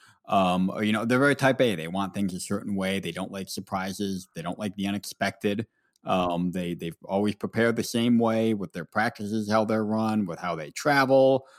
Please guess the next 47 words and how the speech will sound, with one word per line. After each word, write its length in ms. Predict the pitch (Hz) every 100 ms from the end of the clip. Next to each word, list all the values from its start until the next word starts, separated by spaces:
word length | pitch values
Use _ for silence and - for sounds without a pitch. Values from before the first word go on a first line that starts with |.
| _ -
uh, 60 |
all 360 | 117 120 123 170
sorts 320 | - 143 131
of 100 | 101
things. 340 | 90 73 69 -
I, 80 | 87
I 140 | 85
mean, 140 | 92 95
they 100 | 104
like 160 | 107
everything 340 | 113 113 113 113
in 100 | 104
line. 240 | 98 101
They 100 | 98
like 160 | 92 92
everything 360 | 92 92 98
predictable, 580 | - 98 92 87 87 92
and 80 | 92
they 60 |
don't 160 | 92 87
like 160 | 90 -
surprises. 680 | - 98 90 85 71 69 - -
And 400 | 87 82 82 82
<laughs> 0 |
that, 160 | 101 - _ - -
that 180 | 113 120
just 140 | 120
doesn't 240 | 139 120 120
work 220 | 117 -
with 100 | 95
this 140 | 92
virus. 460 | - 85 71 - -
You 120 | 90
know, 200 | 90 85
you're 200 | 85 90
gonna 180 | 98 92
have, 400 | 95 98 95 92 - _ - -
you 80 |
might 160 | 113 117
have 140 | 127
practices 520 | - 120 110 98 98 90
canceled. 640 | 98 90 - 85 80 80
You 100 | 87
might 180 | 98 101
have 200 | 104 101
games 420 | 104 104 107 95
moved. 540 | 92 87 80 73 -